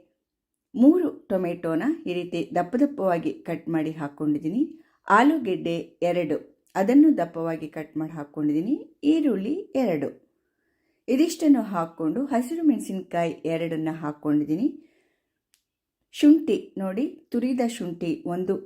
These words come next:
ಟೀ ಸ್ಪೂನಿನಷ್ಟು, ಖಾರದ ಪುಡಿ ಅರ್ಧ ಸ್ಪೂನು,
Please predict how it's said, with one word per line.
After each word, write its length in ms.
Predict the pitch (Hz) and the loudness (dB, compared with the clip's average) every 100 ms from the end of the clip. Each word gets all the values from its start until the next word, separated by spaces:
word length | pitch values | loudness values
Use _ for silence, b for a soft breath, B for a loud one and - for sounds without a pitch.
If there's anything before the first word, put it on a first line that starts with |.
| - | -4
ಟೀ 100 | 190 | -4
ಸ್ಪೂನಿನಷ್ಟು, 720 | 185 - 165 160 160 160 262 311 B B B - | -4 -6 -4 -2 -2 -4 -6 -6 B B B 2
ಖಾರದ 340 | 226 240 294 262 - | 6 6 4 0 -4
ಪುಡಿ 220 | 180 180 - - | -8 -6 -8 -8
ಅರ್ಧ 200 | 170 165 180 175 | -8 -6 -8 -8
ಸ್ಪೂನು, 340 | - 165 226 | -8 -4 0